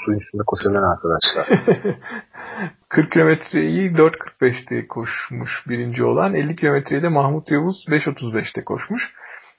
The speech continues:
Speaker 2: Aykut ikinci olmuş, beş kırk üç. Ama tabii böyle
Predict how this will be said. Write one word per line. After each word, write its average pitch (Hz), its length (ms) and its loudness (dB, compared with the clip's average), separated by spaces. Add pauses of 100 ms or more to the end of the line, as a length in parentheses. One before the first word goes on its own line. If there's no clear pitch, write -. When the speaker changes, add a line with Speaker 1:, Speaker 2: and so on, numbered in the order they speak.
Speaker 2:
Aykut 143 340 2
ikinci 160 400 2
olmuş, 127 180 2 (120)
beş 139 180 -2
kırk - 260 -8
üç. 196 140 -6 (500)
Ama 208 160 8
tabii 208 200 -2
böyle 180 140 4